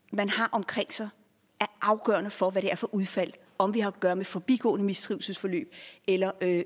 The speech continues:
mere vedvarende. Altså, så social baggrund spiller en kæmpe rolle, og hvad det er for nogle, hvad skal vi sige, også menneskelige ressourcer, ikke kun økonomiske, men også menneskelige ressourcer, der er omkring sig. Så man kan sige, at dem, der bliver ramt, det er dem, der typisk har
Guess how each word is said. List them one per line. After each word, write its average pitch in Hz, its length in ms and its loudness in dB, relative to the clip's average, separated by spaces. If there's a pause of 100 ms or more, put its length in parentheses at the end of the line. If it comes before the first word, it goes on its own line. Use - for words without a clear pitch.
mere 185 260 0
vedvarende. 160 460 -2 (500)
Altså, 196 180 -2
så 247 120 0
social - 420 0
baggrund 185 400 -2
spiller 190 320 0
en 185 80 0
kæmpe 208 320 0
rolle, 170 320 2
og 185 120 0
hvad 185 120 4
det 185 80 0
er 180 40 0
for 196 120 -6
nogle, 190 220 0 (340)
hvad 180 100 -4
skal 190 120 -4
vi - 40 -2
sige, 202 160 0
også 185 180 2
menneskelige 196 460 2
ressourcer, 175 540 2
ikke 202 160 0
kun 190 180 2
økonomiske, 180 540 0
men 185 60 0
også 185 140 -2
menneskelige 185 340 -2
ressourcer, 180 380 0
der 175 60 0
er 165 60 2
omkring 175 340 -4
sig. 175 140 -6 (720)
Så - 120 2
man 220 100 2
kan 220 100 -2
sige, 262 420 6
at 226 160 2
dem, 254 140 6
der 285 80 0
bliver 254 280 0
ramt, - 320 -2 (260)
det 262 60 2
er 247 100 -2
dem, 277 420 4
der 262 60 -2
typisk 269 440 0
har - 340 -2